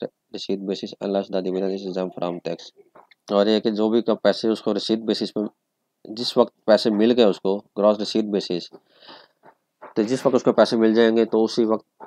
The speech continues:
पन्द्रह परसेंट उस पर एप्लीकेबल हो जाएगा। और जो डिविडेंड होगा, वो कंपनी ने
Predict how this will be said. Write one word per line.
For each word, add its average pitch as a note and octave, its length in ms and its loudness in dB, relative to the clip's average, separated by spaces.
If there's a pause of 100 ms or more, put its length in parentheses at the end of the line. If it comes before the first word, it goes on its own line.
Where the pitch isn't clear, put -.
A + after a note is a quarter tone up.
(140)
पन्द्रह G2+ 200 0
परसेंट G2+ 300 -2
उस - 60 -12
पर - 100 -2
एप्लीकेबल G#2 440 0
हो A2+ 80 2
जाएगा। F#2+ 360 -2 (2250)
और F#2+ 640 2 (1080)
जो A#2 180 4
डिविडेंड G#2+ 500 0 (1200)
होगा, G#2 380 4
वो G#2 160 -2
कंपनी A2 380 0
ने G#2+ 320 0